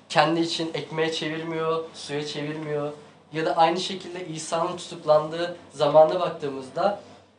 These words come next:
işte askerler onu tutuklamaya geliyor ve şöyle diyor. "İstesem buraya on iki tümenden fazla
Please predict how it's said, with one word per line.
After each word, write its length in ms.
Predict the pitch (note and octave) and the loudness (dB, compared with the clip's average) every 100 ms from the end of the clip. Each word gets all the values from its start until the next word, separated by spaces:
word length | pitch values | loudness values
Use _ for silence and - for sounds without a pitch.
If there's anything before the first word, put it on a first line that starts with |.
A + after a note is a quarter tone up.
| - - | -20 -18
işte 320 | - C3 C3 - - | -10 -8 -8 -10 -8
askerler 480 | C#3+ - D#3 D#3+ D#3+ | -6 0 2 4 2
onu 380 | D#3 D#3 E3 - - - _ _ _ _ | 2 0 -2 -4 -18 -20 _ _ _ _
tutuklamaya 520 | - D#3+ D#3+ E3 E3+ | -14 -12 -4 -2 0
geliyor 340 | F3 D3+ F#3 G3+ | 0 0 2 2
ve 80 | F#3 | 0
şöyle 400 | F#3 F3 D3 B2+ | 0 -2 -2 -4
diyor. 180 | A#2+ - - - - | -8 -8 -14 -16 -12
"İstesem 600 | - - D#3 E3+ E3+ D#3+ | -8 -4 2 2 2 -2
buraya 460 | D3+ D#3 F3 F3+ - - | -2 0 0 -2 -6 -4
on 120 | D3+ | -2
iki 220 | D#3 F3 | -2 -6
tümenden 440 | - D#3 D3+ D3+ D#3+ | -2 4 6 6 2
fazla 560 | D#3+ C#3+ C#3+ E3 E3+ | 4 0 2 0 0